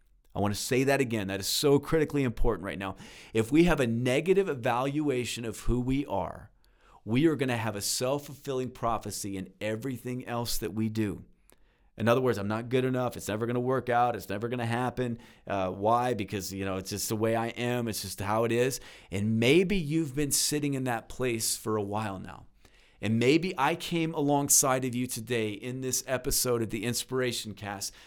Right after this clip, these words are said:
to, to kinda just have a little bit of a reset here, saying, "Listen, listen, you are not bad. You are good. You have been designed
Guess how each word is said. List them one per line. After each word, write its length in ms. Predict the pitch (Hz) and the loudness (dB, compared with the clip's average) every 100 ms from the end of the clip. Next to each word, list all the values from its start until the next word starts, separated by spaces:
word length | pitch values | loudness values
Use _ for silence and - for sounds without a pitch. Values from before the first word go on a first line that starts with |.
| - | -8
to, 200 | - 117 | -4 -2
to 140 | 98 120 | -4 -8
kinda 240 | 143 127 | -6 -6
just 240 | 113 110 113 - | -6 -8 -10 -6
have 220 | 110 131 | 0 2
a 20 | 123 | 4
little 220 | 143 147 | 4 6
bit 120 | 160 | 6
of 60 | 170 | 6
a 60 | |
reset 580 | 170 185 202 - 143 123 | 8 8 8 6 6 4
here, 220 | 107 107 | -2 -6
saying, 200 | - 120 - - | -6 -6 -8 -6
"Listen, 400 | 165 170 - 131 - - - | 0 0 0 -4 -8 -18 -4
listen, 280 | 143 131 - - - | -2 -2 -6 -14 -10
you 500 | 131 156 190 202 196 | 0 2 4 4 2
are 200 | 143 151 | 4 4
not 640 | 151 156 160 160 160 123 107 | 4 4 6 4 2 4 8
bad. 560 | 156 165 156 120 87 - _ _ _ _ - | 8 8 6 2 -4 -16 _ _ _ _ -8
You 440 | 117 175 220 208 | 0 4 4 4
are 200 | 165 151 | 2 4
good. 460 | 139 110 160 170 143 | 2 8 12 12 10
You 180 | 160 220 | 6 6
have 140 | 165 | 6
been 220 | 143 135 | 4 0
designed 920 | 117 123 107 104 160 165 185 190 202 | -2 -2 0 4 6 6 4 2 0